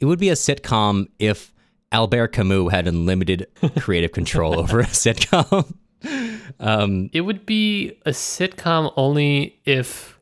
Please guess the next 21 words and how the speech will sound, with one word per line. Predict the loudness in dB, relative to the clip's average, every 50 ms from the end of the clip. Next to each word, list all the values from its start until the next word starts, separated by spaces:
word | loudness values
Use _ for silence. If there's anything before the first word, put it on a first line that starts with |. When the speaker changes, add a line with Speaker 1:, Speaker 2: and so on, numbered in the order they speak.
| _ -12
Speaker 2:
you | -8 -6 -4 -2
could | -2 -4 -4 -4
take | -6 -4 0 2 2 2 2 0 -4 -12 -20 -20 -20 -20 -20 -20 -20 _ -8 -4
perhaps | -2 -2 0 2 0 0 0 -4 -8
all | -16 -6 -2 0 2 2 2 2
nuance | 2 0 2 2 2 2 2 2 0 0 0 -2 -2
of | -4 -4 -4
political | -2 -2 0 0 0 0 0 0
discussion | -2 -2 -4 -4 -2 -4 -2 -2 0 0 2
out | 2 2 2
of | 0 0
it | 0 0 -2 -4 _ _ _ _
because | -4 -2 0 2 2 2 0 0 0 2
the | 2 4 4 4
Speaker 1:
<laughs> | 4
Speaker 2:
American | 4 4 4 2 0 -2 -4 -4
public | -2 -2 -2 -2 -4 -4 -6
does | -6 -6 -4 -2
not | -2 -2 -4 -6
care. | -6 -4 -4 -2 -4 -4 -6 _ _
Speaker 1:
<laughs> | -6 -6 -6 -6 -6 -8 -8 -6 -2 0 0 0 0 0 -2 0 0 0 0 0 -2